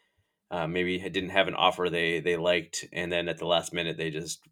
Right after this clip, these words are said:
you know, took what they could because everything else had, had passed.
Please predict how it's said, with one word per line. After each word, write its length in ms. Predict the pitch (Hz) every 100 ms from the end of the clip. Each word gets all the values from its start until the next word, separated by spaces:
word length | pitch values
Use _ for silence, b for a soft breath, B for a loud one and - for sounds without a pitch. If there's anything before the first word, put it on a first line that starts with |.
| _
you 80 | 85
know, 140 | 82 80 -
took 200 | 107 -
what 100 | 82
they 120 | 82
could 280 | 80 87 76
because 240 | 82 82
everything 260 | 80 - 85
else 180 | 82 80
had, 200 | 80 -
had 300 | - 78 80 _ _
passed. 520 | 98 87 76 - -